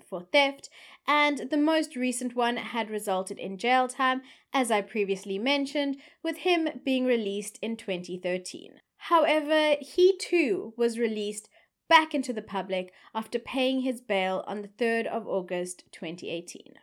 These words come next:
Keep in mind that at this time, the police had apparently also begun to investigate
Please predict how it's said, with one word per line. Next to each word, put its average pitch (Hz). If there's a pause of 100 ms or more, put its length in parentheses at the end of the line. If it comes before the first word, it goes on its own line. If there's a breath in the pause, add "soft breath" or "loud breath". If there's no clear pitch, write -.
Keep 403
in 392
mind 254
that 269
at 294
this 359
time, 247 (320 loud breath)
the 285
police 277
had 269
apparently 240
also 262
begun 220
to 214
investigate 220